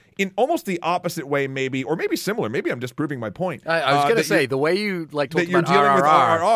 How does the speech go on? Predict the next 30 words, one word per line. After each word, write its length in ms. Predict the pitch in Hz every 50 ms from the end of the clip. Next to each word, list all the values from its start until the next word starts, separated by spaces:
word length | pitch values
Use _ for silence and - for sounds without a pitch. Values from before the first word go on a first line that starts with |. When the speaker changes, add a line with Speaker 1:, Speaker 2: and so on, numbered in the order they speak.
| 196 131
Speaker 1:
R. 40 | 110 131
Speaker 2:
Yeah. 220 | 143 139 131 110
Speaker 1:
But, 100 | 135 196
like, 220 | 208 196 185 175
that's 220 | - 202 202 - -
the 80 | 185
thing, 340 | 170 - 302 311 226 135 117
right? 260 | 127 135 165 - -
Like, 360 | 175 175 170 151 147 - - _ _ _ _ _ _ _ _ _ _ _ _ _ _ _ -
I, 60 | - - -
but, 200 | 175 202 190 -
uh, 60 | 196 196
it's 200 | 196 214 220 -
a 40 | 226
little 140 | 240 277 294
bit 140 | 254 247 196
different 240 | 220 202 208 190 -
'cause 100 | 175 160
it's 140 | 175 160 170
not 160 | 247 269 294
necessarily, 540 | 285 262 - - 208 180 156 147 - - _ _
it's 100 | - - -
not 120 | 220 233
necessarily 340 | 254 220 175 - 196 165 151
the, 180 | 127 123 120 - -
the 180 | - 131 123
experience, 680 | 110 - - - - - 165 185 196 208 214 220 208 -
it's 140 | - 127 -
the 100 | - -
time. 500 | - - - - 120 90 78 50 50 -